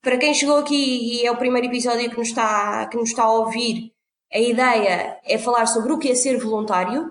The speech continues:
e, portanto, nós estamos neste primeiro ciclo de conversas em que vamos ter organizações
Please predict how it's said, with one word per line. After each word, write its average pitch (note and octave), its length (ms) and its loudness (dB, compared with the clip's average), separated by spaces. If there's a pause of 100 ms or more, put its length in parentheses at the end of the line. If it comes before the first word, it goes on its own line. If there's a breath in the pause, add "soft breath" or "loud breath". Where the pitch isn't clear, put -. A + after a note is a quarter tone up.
(220 loud breath)
e, - 120 -6
portanto, B3 240 0
nós B3 100 2
estamos A#3+ 220 0
neste A#3 180 0
primeiro B3 320 2
ciclo C4 380 -2
de - 80 -10
conversas A3 680 -2
em B3 160 0
que B3 60 -6
vamos C4 260 2
ter A#3+ 180 0
organizações A3+ 920 0